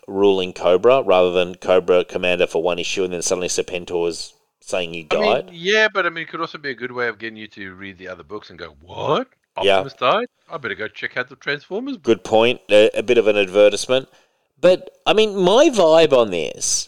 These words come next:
Speaker 1: was I really didn't know what to expect 'cause it's so long ago. I'm very familiar with the G I Joe comics. I've read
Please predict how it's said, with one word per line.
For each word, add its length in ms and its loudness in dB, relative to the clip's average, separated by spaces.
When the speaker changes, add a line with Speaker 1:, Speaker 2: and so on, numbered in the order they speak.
Speaker 1:
was 300 4
I 120 4
really 340 8
didn't 240 0
know 100 4
what 240 4
to 140 -2
expect 500 -4
'cause 160 -8
it's 160 -8
so 220 4
long 260 4
ago. 420 2
I'm 200 2
very 380 4
familiar 460 -2
with 140 2
the 80 -6
G 160 0
I 140 6
Joe 280 2
comics. 640 -8
I've 300 0
read 240 2